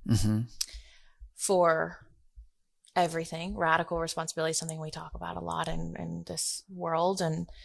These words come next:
Speaker 2: being responsible for all your results and your thoughts and actions particularly. But there, there's a dark, shadowy side to that, that I've fallen into at times in my life, which is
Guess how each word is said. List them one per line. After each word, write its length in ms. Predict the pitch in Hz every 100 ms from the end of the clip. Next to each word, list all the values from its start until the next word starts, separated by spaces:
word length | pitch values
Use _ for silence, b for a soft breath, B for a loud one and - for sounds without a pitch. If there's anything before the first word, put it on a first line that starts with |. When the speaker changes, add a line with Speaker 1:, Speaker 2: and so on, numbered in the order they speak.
| b b b - - - -
Speaker 2:
being 180 | 175
responsible 420 | 165 160 160 - 170
for 180 | -
all 140 | 156 160
your 140 | 165
results 500 | 160 156 160 156 -
and 240 | 156 160 160 - - _ _ -
your 160 | 175
thoughts 380 | 160 156 156 -
and 80 | 165
actions 580 | 160 156 - 170 170 -
particularly. 800 | 180 - 160 - 160 156 151 160
But 300 | 170 156 - b b b b - - -
there, 460 | 156 180 170 170 -
there's 280 | 180 170 165
a 60 |
dark, 400 | 160 156 160 160 - - _ _
shadowy 480 | - - 165 165 165
side 320 | 170 185 185
to 80 | 208
that, 340 | 196 202 226 - 196
that 120 | 165
I've 220 | 156 160
fallen 380 | - 170 170 170
into 420 | 165 170 175 170 170 -
at 140 | -
times 380 | - - 165 170
in 80 | 165
my 140 | 160
life, 320 | 160 160 165 -
which 200 | 170 -
is 180 | 160